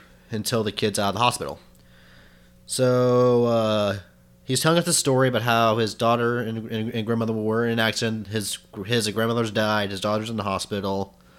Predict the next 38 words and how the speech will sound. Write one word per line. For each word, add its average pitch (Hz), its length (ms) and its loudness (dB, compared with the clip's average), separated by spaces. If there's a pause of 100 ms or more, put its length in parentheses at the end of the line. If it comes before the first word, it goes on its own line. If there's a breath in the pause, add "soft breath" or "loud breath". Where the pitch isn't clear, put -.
(1500 soft breath)
And 117 420 0
he 123 80 4
tells 131 240 2
us 117 80 -10
that 117 320 2
the, 120 140 0
uh, 110 120 2
McDonald 135 340 6
House 117 140 4
is 107 140 -6
closed, 110 420 0
or, 104 240 -2 (140)
or 104 220 -2
so 113 180 -2
he, 113 200 -2
so 113 180 -2
he 123 180 0
and 127 60 0
his 113 100 0
family 120 240 -2
are 113 300 2
being 113 160 -2
put 117 260 -4
up 113 380 0
at, 107 180 -6
at 110 160 -4
a 107 60 0
hotel 117 420 -2
in 101 300 -4
Broken 107 280 -4
Arrow, 104 220 -4
which 95 160 -8
is 98 200 -6
a - 20 -12
little 101 220 -4
place 98 260 -8
near 95 100 -6
Tulsa. 95 480 -4